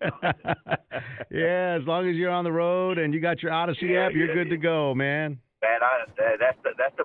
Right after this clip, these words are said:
Speaker 2: beauty of this. I was just thinking a while ago. Just think it would have had this thirty years ago. How
Speaker 1: Right.
Speaker 2: would it be, man?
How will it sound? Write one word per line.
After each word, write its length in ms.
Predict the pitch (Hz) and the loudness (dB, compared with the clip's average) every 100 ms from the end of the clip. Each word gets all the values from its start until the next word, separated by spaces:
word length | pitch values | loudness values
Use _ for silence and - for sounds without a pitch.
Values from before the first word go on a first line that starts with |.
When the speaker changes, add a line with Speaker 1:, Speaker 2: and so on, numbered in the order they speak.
| - | -6
Speaker 2:
beauty 320 | 143 156 135 120 | -6 -6 -4 -4
of 60 | |
this. 200 | 113 110 | -4 0
I 80 | 120 | 0
was 120 | 139 127 | 0 -6
just 120 | - | -6
thinking 220 | 143 139 | -4 -4
a 20 | 135 | 0
while 220 | 139 139 | 2 2
ago. 360 | 135 147 117 - _ _ - | 0 0 -2 -8 _ _ -10
Just 100 | 147 | -4
think 160 | 170 151 | -2 -2
it 80 | 151 | -2
would 140 | 160 | -2
have 80 | 139 | 0
had 160 | 147 139 | 0 -2
this 100 | 147 143 | -4 -4
thirty 220 | 156 151 135 | -2 -2 -4
years 200 | 143 147 120 | -4 -4 -6
ago. 300 | 110 104 90 _ _ _ _ _ _ _ _ _ - | -4 -2 -4 _ _ _ _ _ _ _ _ _ -2
How 60 | 107 | 0
Speaker 1:
Right. 100 | - | 0
Speaker 2:
would 100 | 120 | -4
it 160 | 107 | -8
be, 200 | 117 107 | -4 -4
man? 280 | 101 104 | 0 -2